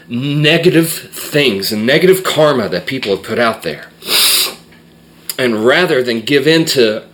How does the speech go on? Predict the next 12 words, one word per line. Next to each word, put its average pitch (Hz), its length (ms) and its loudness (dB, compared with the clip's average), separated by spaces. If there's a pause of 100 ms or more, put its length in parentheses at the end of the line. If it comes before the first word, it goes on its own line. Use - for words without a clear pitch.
(400)
their 131 400 2
type 160 340 0
of 98 260 -8
game 104 520 0 (220)
of 104 360 0 (160)
destruction 113 1080 0 (100)
where 104 140 -2
they 127 200 2
want 139 300 2
to 123 120 -4
destroy 143 600 2
people, 101 500 -4